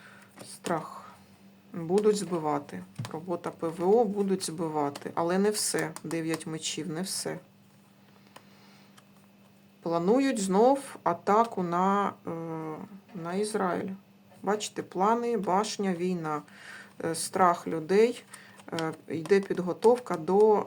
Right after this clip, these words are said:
підготовка захисту. Ну, тобто куполу, цього П В О, всього, що там в Ізраїлі. Вони готуються.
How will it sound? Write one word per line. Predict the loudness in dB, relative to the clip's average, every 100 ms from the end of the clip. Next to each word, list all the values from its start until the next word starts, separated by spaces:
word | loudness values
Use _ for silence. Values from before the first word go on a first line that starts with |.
| -4
підготовка | -2 -2 0 4 6 6 2 0 0
захисту. | 4 4 4 0 -10 -6
Ну, | -6
тобто | -4 -6 -6
куполу, | -2 0 0 0 0 0 -4
цього | -4 -6 -6
П | -4 -6
В | 0 4
О, | 4
всього, | 2 -4 -4 -2 -4 -6
що | -12 -10
там | -10
в | -8
Ізраїлі. | -8 -6 -6 -6 -6
Вони | -2 0
готуються. | 0 -2 -6 -6 -8 -14